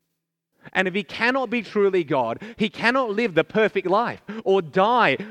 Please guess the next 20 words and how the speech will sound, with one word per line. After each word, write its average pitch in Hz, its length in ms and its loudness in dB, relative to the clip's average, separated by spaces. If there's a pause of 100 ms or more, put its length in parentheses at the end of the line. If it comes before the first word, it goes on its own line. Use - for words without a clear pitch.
a 180 80 2
death 202 360 4
that's - 180 -2
sufficient 208 440 -2
to 175 80 -2
save 220 380 0
all 196 220 0
of 160 100 0
us 160 140 0
here. 202 320 -4 (2500)
But 254 120 6
if 254 140 2
Jesus 285 420 -2
was 262 160 -2
not 196 440 -4
born 202 320 4
of 165 100 -2
the 165 60 -2
Virgin 160 420 -2
Mary, 151 380 -8